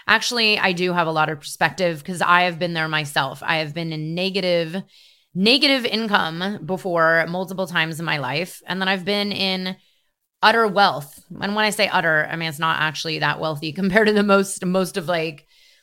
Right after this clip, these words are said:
the percentage of people in the one percent. But I consider myself highly abundant 'cause I actually have a very highly abundant mindset about life, you know, and I don't actually, like, have a lot of things. My life tends to be very simple,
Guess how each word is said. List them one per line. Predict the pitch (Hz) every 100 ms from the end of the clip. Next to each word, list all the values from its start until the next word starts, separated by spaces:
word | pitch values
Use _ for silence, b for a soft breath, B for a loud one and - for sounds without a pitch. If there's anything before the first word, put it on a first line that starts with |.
| _
the | -
percentage | - 202 - 190 185 185 160
of | 151 170 151
people | 180 160 165
in | 160
the |
one | 156 156 147
percent. | 147 160 147 139 - _
But | 170 196
I | 180 196
consider | 208 - 220
myself | 196 180 170 160
highly | 165 185 185
abundant | 165 180 208 165 160
'cause | 143 147
I |
actually | 156 160 170
have | 156 151
a | 143 - 151
very | 165 180
highly | 165 165 160
abundant | 151 143 143 143
mindset | 147 170 180 147 139 139 - b b b b -
about | 175 165
life, | 175 185 135 143 -
you | 165
know, | 160 151
and | 156
I | 175
don't | 196
actually, | - 180 - 170 156
like, | 151 156 147 _
have | - 185
a | 190
lot | 170 160
of | 147
things. | - 202 165 160
My | 156 160
life | 175 170
tends | 185 165 151
to |
be | 151
very | 143 147 143
simple, | - 269 190 160 160